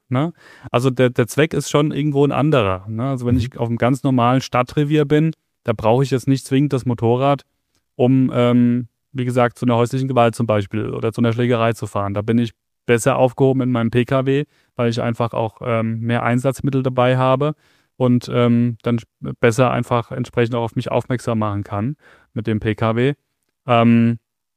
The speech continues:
Speaker 1: aber es geht einfach in dem Moment einfach um diese, diese Schwerpunkte, die betreut werden müssen. Und, äh, dementsprechend, ähm, beim Motorrad habe ich halt einfach den Vorteil, in der Stadt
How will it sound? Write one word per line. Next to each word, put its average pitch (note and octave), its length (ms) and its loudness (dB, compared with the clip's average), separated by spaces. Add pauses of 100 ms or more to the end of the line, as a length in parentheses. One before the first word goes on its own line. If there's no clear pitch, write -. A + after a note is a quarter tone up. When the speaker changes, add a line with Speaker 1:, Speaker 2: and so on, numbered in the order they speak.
(640)
Speaker 1:
aber C3 300 2
es C3+ 140 0
geht C3+ 160 4
einfach B2 320 2
in B2 80 2
dem A#2+ 100 2
Moment B2+ 300 2
einfach A#2 300 -2
um A2+ 100 -2
diese, G#2+ 400 -4
diese A2 240 -4
Schwerpunkte, C3+ 580 -2
die C#3 140 -4
betreut C3+ 380 -2
werden C#3 280 0
müssen. D3 340 0 (460)
Und, A#2+ 320 2
äh, A#2+ 240 2
dementsprechend, B2+ 880 2
ähm, A#2 380 0
beim A2 160 -2
Motorrad A#2 640 0 (680)
habe A#2+ 220 0
ich B2+ 80 0
halt C3 120 2
einfach A#2+ 240 -2
den A#2 120 0
Vorteil, A#2+ 680 0
in A#2+ 160 -4
der G#2 140 -2
Stadt - 440 -4